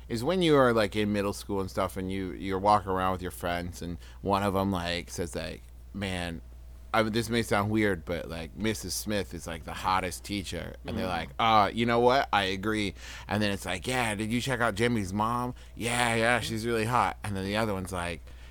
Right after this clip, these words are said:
Speaker 1: "And I really kinda wanna fuck the mascot."
Speaker 2: Yeah, did you see Chompers out on that last game? Chompers the biting horse?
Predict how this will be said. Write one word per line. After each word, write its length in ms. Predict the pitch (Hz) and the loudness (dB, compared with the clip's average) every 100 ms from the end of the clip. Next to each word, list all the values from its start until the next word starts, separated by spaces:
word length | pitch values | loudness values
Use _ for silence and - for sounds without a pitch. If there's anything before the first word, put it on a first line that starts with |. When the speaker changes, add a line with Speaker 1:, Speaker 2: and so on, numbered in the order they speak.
| - - | -16 -2
Speaker 1:
"And 160 | 107 95 | 0 2
I 120 | 110 | 0
really 300 | 113 117 113 | 4 4 4
kinda 260 | 107 104 110 | 2 2 4
wanna 180 | 110 | 2
fuck 340 | 92 123 110 - | 2 6 6 4
the 80 | 92 | -2
mascot." 680 | 98 110 98 98 85 80 - | 0 0 -2 -6 -6 -8 -8
Speaker 2:
Yeah, 480 | 113 127 127 120 | 4 8 10 8
did 160 | 98 104 | 4 -2
you 60 | 139 | 2
see 200 | - 175 | 2 2
Chompers 600 | - 147 143 147 170 156 | 2 6 6 6 2 6
out 140 | 147 | 6
on 80 | 143 | 6
that 180 | 139 139 | 4 4
last 300 | 139 139 - | 6 4 4
game? 240 | 143 160 | 2 2
Chompers 440 | - 151 156 139 - | 2 4 4 2 -4
the 60 | 101 | 2
biting 380 | 117 180 190 | 4 6 4
horse? 480 | 185 190 214 - - | 2 4 4 0 -6